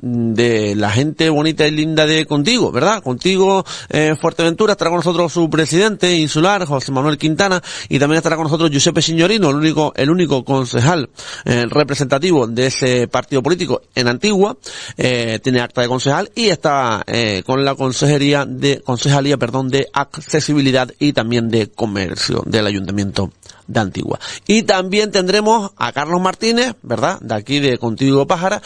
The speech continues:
y a Ramón Catalán. Estarán con nosotros, ellos cuatro, hacemos una pe-, una pequeña tertulia, mesa redonda, como quiera que se llame aquí con nosotros. Bien, eh,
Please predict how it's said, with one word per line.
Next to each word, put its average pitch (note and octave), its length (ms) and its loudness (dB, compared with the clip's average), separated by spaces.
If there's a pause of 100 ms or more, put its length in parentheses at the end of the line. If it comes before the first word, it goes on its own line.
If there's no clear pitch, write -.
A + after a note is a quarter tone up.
(220)
y G#3 220 4
a G3 100 2
Ramón D#3+ 420 -2
Catalán. C#3+ 580 0
Estarán A#2 300 -4
con B2+ 180 -4
nosotros, G3 560 0
ellos C3+ 300 2
cuatro, G#3+ 340 0
hacemos C#3+ 280 -4
una C3 100 0
pe-, A#2+ 320 0
una B2+ 160 -2
pequeña B2+ 300 0
tertulia, D#3 480 2
mesa C3+ 260 -4
redonda, C#3+ 540 -2 (400)
como B2 240 2
quiera B2 180 2
que A2 100 -2
se G#2+ 160 -2
llame G#2+ 460 -2
aquí G#2+ 420 -2
con F#2+ 360 -4
nosotros. - 520 -6
Bien, A2 220 -2 (140)
eh, A#2 420 0